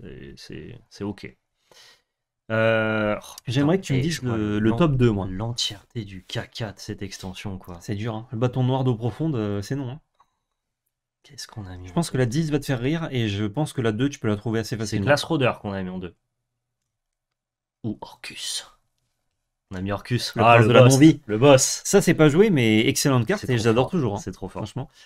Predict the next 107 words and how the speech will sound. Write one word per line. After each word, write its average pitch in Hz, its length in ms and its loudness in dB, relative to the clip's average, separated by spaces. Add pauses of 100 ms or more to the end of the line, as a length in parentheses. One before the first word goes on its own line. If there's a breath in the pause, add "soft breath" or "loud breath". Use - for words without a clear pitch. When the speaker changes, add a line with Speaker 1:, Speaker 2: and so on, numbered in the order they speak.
Speaker 2:
Ah, 156 180 2
euh, 131 100 2
mention 156 260 2
spé, - 160 0
au 156 80 4
fait, 160 220 -4
euh, 120 80 -2
tous 123 140 -8
les 139 80 -2
Manlands. 101 320 -2 (480)
Speaker 1:
Oui, 208 180 8
oui, 196 260 2
obviously. 120 560 -4
Et 107 100 -8
c'est, - 160 -8
Speaker 2:
On 113 60 -6
Speaker 1:
ils - 20 0
sont 113 60 2
Speaker 2:
a 120 100 4
dit 117 80 2
Speaker 1:
tous, 123 60 6
Speaker 2:
Manland, 135 240 4
c'est - 100 -10
toujours 127 260 -6
Speaker 1:
ils 113 60 2
Speaker 2:
bon, 123 60 2 (120)
Speaker 1:
sont 110 60 2
Speaker 2:
euh, 98 60 2
Speaker 1:
tous 95 160 -2
incroyables, 117 440 2
ils 107 140 -2
étaient 101 160 -6
Speaker 2:
c'est - 80 -8
Speaker 1:
tous 107 100 -4
très 104 120 2
Speaker 2:
fort, 107 80 2
Speaker 1:
bons. 101 80 0
Speaker 2:
euh, 98 80 -4
je - 80 -8
sais 135 120 0
pas 185 120 0
si 180 100 -4
on 143 80 2
a 127 40 2
ordonné, 110 360 2
je 104 60 -10
me 104 60 -6
rappelle 98 180 -6
pas. - 200 -10
Speaker 1:
Non, 98 180 -4
Speaker 2:
Je 92 40 -4
crois - 100 -10
Speaker 1:
mais 139 60 2
Speaker 2:
pas. 131 60 2
Speaker 1:
généralement, 165 360 4
on 180 40 4
les 143 100 2
met 127 100 4
pas, 139 160 2
les 127 120 0
lands, 110 180 0
dans, 92 680 -4 (520)
dans 101 200 -8
les, 90 240 -2
dans 98 120 -4
les 101 120 -2
tops, 110 140 4
Speaker 2:
Ouais, 101 140 2
Speaker 1:
sinon 117 160 0
ça 117 100 -4
Speaker 2:
c'est, - 80 -6
Speaker 1:
prend 113 100 -4
trop 107 140 -6
de - 60 -8
place, 123 180 0
tu - 80 -16
Speaker 2:
voilà. 101 140 0
Speaker 1:
prends 98 100 -10
tous 123 80 -4
les 117 100 4
Manlands, 113 380 0
tu 117 160 -8
les 101 80 -2
mets, 113 220 0
et 101 60 -2
il 98 100 -4
reste 95 180 -10
plus - 80 -20
que - 60 -18
cinq 98 100 -10
Speaker 2:
On 92 40 -10
Speaker 1:
places. 113 140 -4
Speaker 2:
a 113 40 0
mis 120 80 4
dans 123 80 6
Zendikar 117 400 2
parce - 140 -12
que 107 80 -4
c'est 98 420 -2
les 95 100 -2
meilleures 104 360 0
cartes 123 220 -6
et 113 40 -6
que - 80 -10
c'est 120 100 -6
des 101 140 -4
spells. 117 320 -4